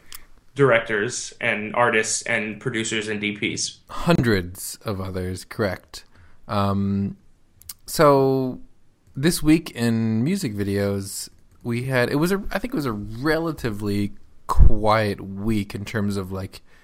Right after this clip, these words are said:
Speaker 2: huge videos coming out, but this was a fantastic week for, I think, <laughs> both really odd stuff,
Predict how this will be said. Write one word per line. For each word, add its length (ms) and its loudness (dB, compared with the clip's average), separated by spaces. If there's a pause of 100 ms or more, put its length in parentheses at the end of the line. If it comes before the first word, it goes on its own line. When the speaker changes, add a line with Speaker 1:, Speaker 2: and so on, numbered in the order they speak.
(100)
Speaker 2:
huge 400 0
videos 320 0
coming 240 -2
out, 160 -6
but 140 2
this 180 -6
was 120 -2
a 260 -4
fantastic 760 -4
week 220 -4
for, 400 -10 (520)
I 80 -2
think, 420 -4 (680)
<laughs> 280 12
both 220 10
really 580 6
odd 360 0
stuff, 500 -2